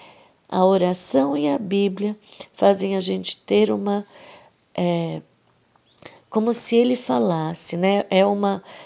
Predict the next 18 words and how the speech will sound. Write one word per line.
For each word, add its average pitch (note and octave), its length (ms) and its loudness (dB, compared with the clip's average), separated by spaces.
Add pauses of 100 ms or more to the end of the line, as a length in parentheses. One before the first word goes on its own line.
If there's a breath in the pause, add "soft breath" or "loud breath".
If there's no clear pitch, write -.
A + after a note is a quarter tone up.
(240 loud breath)
uma F#3+ 240 -2
intimidade A3 920 0
de G3 200 -4
duas A3+ 560 2
vias. D3 640 -2 (360 loud breath)
Você F3 360 2
fala D#4 720 0 (160)
e G3+ 200 4
ele C4 340 6
te - 260 -4
fala C#3+ 640 -8 (480 loud breath)
intimamente, G#3 1400 -4 (180)
né? D#3+ 300 -4 (460 loud breath)
Então, G3+ 500 -4 (280)
essa, C4 1120 0 (440 loud breath)
essa B3+ 460 0
pra A3+ 240 -4
mim A#3+ 480 -4